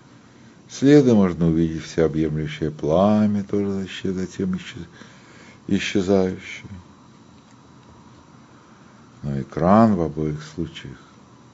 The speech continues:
неизменен. Разве экран увлажнился водой или обгорел в пламени?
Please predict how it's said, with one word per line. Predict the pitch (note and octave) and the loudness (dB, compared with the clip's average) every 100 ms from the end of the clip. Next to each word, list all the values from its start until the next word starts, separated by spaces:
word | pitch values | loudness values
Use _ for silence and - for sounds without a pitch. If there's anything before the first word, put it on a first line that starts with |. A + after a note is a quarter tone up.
| - - - - _ - - | -20 -20 -20 -20 _ -20 -18
неизменен. | D2 D2 C#2 C#2+ F2 F#2 D#2+ - - - - - - - - - - - - - - - - - - - - - - _ - - - - - - - - - - - | -8 -8 -8 -8 -4 -4 -6 -10 -20 -20 -20 -20 -20 -20 -20 -20 -20 -20 -20 -20 -20 -20 -20 -20 -20 -20 -20 -20 -20 _ -20 -20 -20 -20 -20 -20 -20 -20 -20 -20 -4
Разве | E2 E2 D#2 E2+ | 2 2 2 0
экран | F2+ - G2+ E2+ | 0 2 2 2
увлажнился | D2+ D2+ D2 C#2+ E2+ F2+ - G2+ | 0 0 -2 -2 -4 -4 -8 -6
водой | G2+ F2 E2+ C#2+ - - - - - _ _ - - - - - - - - - - | -6 -4 -8 -8 -16 -20 -20 -20 -20 _ _ -20 -20 -20 -20 -20 -20 -20 -20 -20 -12
или | C#2+ C#2 | -6 -4
обгорел | C#2 B1+ C#2 C2+ D2+ | -6 -6 -6 -4 -6
в | D2 | -8
пламени? | - C#2 D2+ F#2 | -12 -8 -4 -6